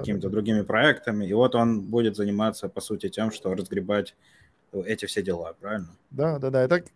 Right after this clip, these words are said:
Speaker 1: это что-то типа, э, клиент-саппорт, ну, или там, э, не
Speaker 2: Мгм.
Speaker 1: знаю, партнер-саппорт, вот так.
Speaker 2: Мгм.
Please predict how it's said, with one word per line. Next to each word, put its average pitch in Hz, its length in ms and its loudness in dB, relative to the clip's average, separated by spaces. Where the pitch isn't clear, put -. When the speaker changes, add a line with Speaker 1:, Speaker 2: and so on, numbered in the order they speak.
Speaker 1:
это 175 240 2
что-то 180 300 -2
типа, 160 440 4
э, 139 440 2
клиент-саппорт, 160 840 2
ну, 143 120 -6
или 131 140 0
там, 123 400 -6
э, 120 300 -8
не - 0 -
Speaker 2:
Мгм. 123 100 4
Speaker 1:
знаю, 117 220 -4
партнер-саппорт, 127 840 2
вот 120 80 -14
так. - 140 -14
Speaker 2:
Мгм. 117 340 2